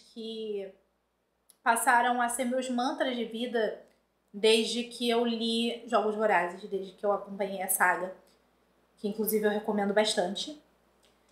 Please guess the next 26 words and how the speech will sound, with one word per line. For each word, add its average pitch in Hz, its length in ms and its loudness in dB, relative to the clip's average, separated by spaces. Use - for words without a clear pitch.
que 277 140 4
são 240 640 6
essa 240 240 0
que - 60 -10
tá 269 100 -4
na 247 80 -2
minha 233 140 0
blusa, 311 440 -4
"A 208 60 2
esperança 262 600 4
é 277 160 2
mais 269 200 2
forte 247 320 2
do 233 80 -8
que - 100 -12
o 208 60 -6
medo", 220 440 -6
e 269 360 4
"A 262 100 8
revolução 285 760 4
tem 294 140 -6
que - 60 -8
ser 262 180 -6
por 262 160 -12
todos 247 240 -8
nós". 175 420 -12